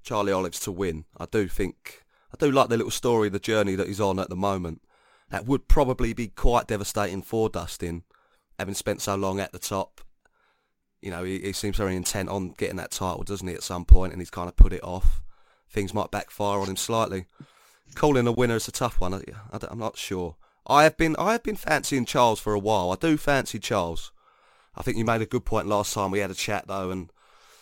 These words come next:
we mentioned it briefly, i-, is Dustin has got proof and experience in those later rounds,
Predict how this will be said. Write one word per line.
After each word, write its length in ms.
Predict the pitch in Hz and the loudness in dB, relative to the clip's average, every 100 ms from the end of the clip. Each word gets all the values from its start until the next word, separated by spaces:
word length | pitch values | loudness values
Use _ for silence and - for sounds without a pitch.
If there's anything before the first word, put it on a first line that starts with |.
| _ - | _ -12
we 100 | 101 | -8
mentioned 320 | 104 - 104 | -6 -6 -8
it 60 | - | -4
briefly, 480 | 107 101 101 104 92 | -2 -2 0 0 0
i-, 20 | |
is 340 | 73 - 104 | -6 -14 -14
Dustin 640 | - 117 - - 104 104 95 - | -2 -2 -2 -2 -2 -2 -6 -6
has 200 | 98 - | -6 -2
got 260 | 107 92 _ _ _ | -2 -2 _ _ _
proof 540 | - 104 95 - - - - _ _ _ _ _ - | 10 10 10 8 8 -2 -12 _ _ _ _ _ -12
and 120 | 90 | -10
experience 600 | 80 - 104 92 90 71 | -10 -2 0 0 -4 -8
in 160 | - 95 | -8 -8
those 220 | 92 90 | -6 -6
later 240 | 95 95 | -6 -6
rounds, 560 | 90 98 95 90 - - | -6 -4 -4 -6 -8 -12